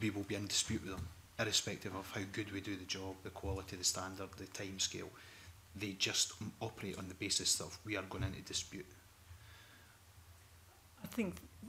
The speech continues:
Speaker 2: I, I, I'm not sure that I would say that that parties go into a contract intending to go into dispute, but they probably go into the contract not having put enough money into it.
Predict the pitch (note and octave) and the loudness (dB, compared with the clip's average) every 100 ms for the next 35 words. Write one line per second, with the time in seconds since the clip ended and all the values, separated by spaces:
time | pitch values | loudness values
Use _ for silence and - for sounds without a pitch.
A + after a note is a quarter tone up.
0 | - - A#3+ F3 - - A3+ A3+ A3+ C4+ | -4 2 2 2 2 6 6 8 12 12
1 | C4+ - B3 A3 G3+ G3+ - G#3 G3 F#3 | 12 8 8 8 8 8 8 10 8 8
2 | E3+ - - - - - - G#3 - G3+ | 4 2 -18 -18 -18 -16 -4 -4 -2 0
3 | F#3+ F#3 - F#3 F#3 F3+ - F#3+ F3+ F3 | 2 4 4 4 4 0 0 0 0 0
4 | - G3 - G3 F#3 E3 - F3+ F3 E3 | 0 2 4 4 4 2 2 2 0 -2
5 | - - - A3+ - - - - - F3 | 4 4 6 2 2 -6 -10 -8 2 2
6 | - C4 G#3+ F#3 F3 - F3+ F3 E3+ F3+ | 6 6 6 4 2 2 0 0 2 2
7 | E3+ G3 F#3 F3+ - F#3+ F3 - F3 F3 | 2 4 4 4 0 0 -2 -2 -2 -2
8 | E3+ F3 F3 F3 D3+ - - F#3+ - A3+ | 0 0 0 0 -4 -8 -4 0 0 -2
9 | A#3+ - | -2 -4